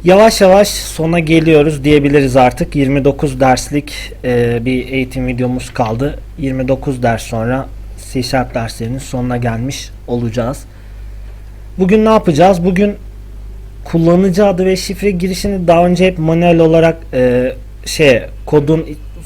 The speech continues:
formun işte ilgili koduna yazıyorduk. Burada kullanıcı adı ve şifreyi S Q L'den çekeceğiz bugün. Yani,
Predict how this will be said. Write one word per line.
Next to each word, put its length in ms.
formun 460
işte 400
ilgili 420
koduna 420
yazıyorduk. 560
Burada 380
kullanıcı 460
adı 160
ve 100
şifreyi 520
S 240
Q 100
L'den 400
çekeceğiz 600
bugün. 240
Yani, 360